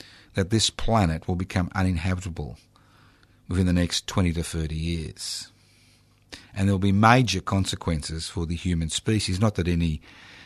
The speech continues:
of the other species on the planet would care very much what happens to the most destructive species that has ever appeared on planet Earth in the history of planet Earth, but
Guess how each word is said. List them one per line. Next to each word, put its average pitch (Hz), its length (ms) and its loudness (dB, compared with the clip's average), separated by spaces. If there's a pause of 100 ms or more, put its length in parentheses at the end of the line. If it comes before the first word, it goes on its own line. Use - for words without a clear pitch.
(180)
of 90 140 -6
the 85 80 0
other 98 140 0
species 80 500 -2
on 78 60 -4
the 78 80 -6
planet 82 300 -2
would 78 140 -10
care 85 220 -2
very 82 240 -2
much 82 260 -4
what 76 120 -6
happens 80 400 -8
to - 100 -16
the 82 80 -6
most 82 220 -2
destructive - 640 -2
species - 500 -2
that 85 80 -6
has 92 120 -8 (120)
ever 98 260 0
appeared 85 360 -2
on 80 140 -2
planet 87 320 0
Earth 110 320 6
in 92 80 -8
the 85 60 -6
history 90 380 -6
of 78 100 -14
planet 80 280 -10
Earth, 120 200 -12 (480)
but - 340 4